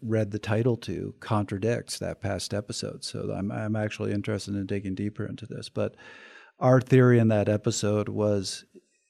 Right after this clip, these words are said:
uh, diving into the fact that it's your immune system that handles muscle repair. And there is evidence of this hermetic effect of, um, very light activity actually promotes your immune system.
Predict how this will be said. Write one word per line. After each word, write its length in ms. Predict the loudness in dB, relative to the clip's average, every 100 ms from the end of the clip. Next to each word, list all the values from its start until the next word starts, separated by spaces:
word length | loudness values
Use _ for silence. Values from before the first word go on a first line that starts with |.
| _ _ -8
uh, 320 | -6 -4 -6 -8 -14 -20 _ _ -20 0
diving 320 | 4 6 8
into 240 | 8 6 4
the 100 | 0
fact 500 | 0 0 0 -4 -6
that 220 | -4 -4 -6
it's 280 | -8 -6
your 160 | -2 -2
immune 400 | 0 2 4 2
system 480 | 2 -2 -2 -6 -4
that 160 | -4
handles 640 | -2 -2 -2 -2 -2 -4 -4
muscle 280 | -4 -4 -8
repair. 440 | -10 -10 -12 -14 _ _ _ _ _ _ _ _
And 240 | 0 2 4
there 200 | 6 6
is 200 | 6 6
evidence 560 | 4 6 4 4 0
of 140 | -2 0
this 320 | 0 0 -4 -10 -12 -14 -18 -20 -14
hermetic 580 | -4 0 2 0 0 -2
effect 680 | -6 0 0 0 -4 -14 -20 -16 -6
of, 460 | -4 -2 -4 -8 _ -20 -20 _ _ -4
um, 580 | -2 0 0 -2 -4 -8 _ _ _ _ _ _ _ _ -20 -16
very 340 | -2 4 4 4
light 300 | 4 6 4
activity 580 | 4 0 0 -2 -2
actually 560 | -4 -4 -4 -4 -2 -4
promotes 460 | -2 2 2 0 -6
your 80 |
immune 240 | -8 -8 -10
system. 400 | -12 -14 -14